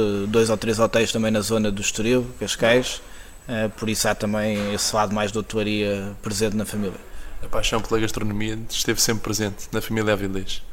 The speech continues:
Speaker 1: Eh, curiosamente, isto na família Ireira. Eh,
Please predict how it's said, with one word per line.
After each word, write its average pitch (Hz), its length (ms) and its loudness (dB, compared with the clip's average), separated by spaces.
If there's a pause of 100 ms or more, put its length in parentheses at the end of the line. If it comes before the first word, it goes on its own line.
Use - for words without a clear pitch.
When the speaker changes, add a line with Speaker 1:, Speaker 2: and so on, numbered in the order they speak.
(600)
Speaker 1:
Eh, 135 480 8
curiosamente, 151 540 10
isto 165 120 6
na 156 60 10
família 156 360 10
Ireira. 113 360 10 (160)
Eh, 107 680 4